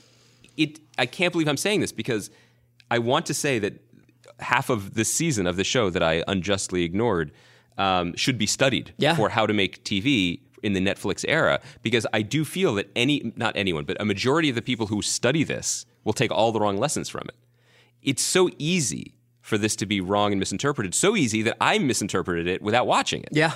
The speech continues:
Speaker 1: because I thought it was a different thing. But it is hella entertaining,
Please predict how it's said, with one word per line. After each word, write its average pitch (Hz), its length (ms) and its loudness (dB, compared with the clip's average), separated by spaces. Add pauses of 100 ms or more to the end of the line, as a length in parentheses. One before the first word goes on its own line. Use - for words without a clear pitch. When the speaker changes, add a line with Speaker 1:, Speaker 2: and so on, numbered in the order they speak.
Speaker 1:
because 117 180 0
I 113 60 4
thought 127 160 2
it 117 60 4
was 110 100 -2
a 107 40 -2
different 92 280 -2
thing. 85 220 -2 (500)
But 110 380 2
it 110 140 2
is 95 300 -2 (560)
hella 151 280 2
entertaining, 95 600 -2